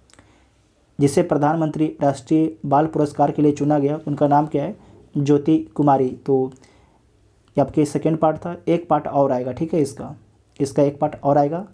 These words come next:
तो आप लोग तीनों पार्ट को देख लीजिएगा, तो आपको एग्जाम में बहुत ही हेल्प करेगा। जो तीसरा पार्ट है उसमें ज़्यादातर जो करंट होंगे बिहार स्पेशल ज़्यादातर करंट उसमें है, ठीक है, जो बीपीएससी और बिहार दरोगा के लिए बहुत ही इंपॉर्टेंट होंगे।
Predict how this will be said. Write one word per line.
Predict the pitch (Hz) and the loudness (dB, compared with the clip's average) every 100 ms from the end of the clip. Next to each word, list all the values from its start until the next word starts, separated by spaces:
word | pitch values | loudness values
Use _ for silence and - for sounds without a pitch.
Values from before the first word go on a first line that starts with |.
| - | -12
तो | |
आप | - 135 143 | -6 -2 0
लोग | 151 | 0
तीनों | 156 165 | 0 -2
पार्ट | 160 151 | 0 0
को | 156 147 | 0 0
देख | 151 160 | 2 2
लीजिएगा, | 147 147 151 - - _ _ _ | 2 0 -2 -8 -20 _ _ _
तो | 143 | 2
आपको | 139 - 175 | 2 2 0
एग्जाम | 175 156 143 151 | 2 0 2 2
में | 160 147 | 2 2
बहुत | 139 139 | 2 0
ही | 156 | 0
हेल्प | 156 156 | 2 2
करेगा। | 143 139 147 | 2 2 2
जो | 156 160 - - | 2 2 0 -4
तीसरा | 151 170 | 0 2
पार्ट | 170 156 147 | 2 0 0
है | |
उसमें | 151 147 160 | -6 -6 -2
ज़्यादातर | 147 143 151 151 | 2 2 2 0
जो | 147 | -2
करंट | 147 147 147 | 0 0 0
होंगे | 139 160 - - _ _ - | -2 -4 -10 -20 _ _ -2
बिहार | 139 147 156 | 0 2 0
स्पेशल | 147 147 160 | -2 -4 -2
ज़्यादातर | 147 139 143 | 0 0 0
करंट | 156 143 139 | -4 -4 -2
उसमें | 120 139 | -4 -4
है, | 127 | -6
ठीक | 123 156 | -6 -6
है, | 175 175 | -6 -6
जो | 147 | -4
बीपीएससी | 131 127 135 135 160 160 - _ _ - _ _ | -2 -2 -2 2 2 2 -4 _ _ -20 _ _
और | 139 127 | -4 -2
बिहार | 135 139 151 | 0 0 2
दरोगा | 143 143 | 2 2
के | 143 | 2
लिए | 143 | 0
बहुत | 135 143 143 | 0 -2 -2
ही | |
इंपॉर्टेंट | 156 147 131 127 156 156 | -4 -4 -6 -6 -6 -6
होंगे। | - 143 123 | -4 -2 -2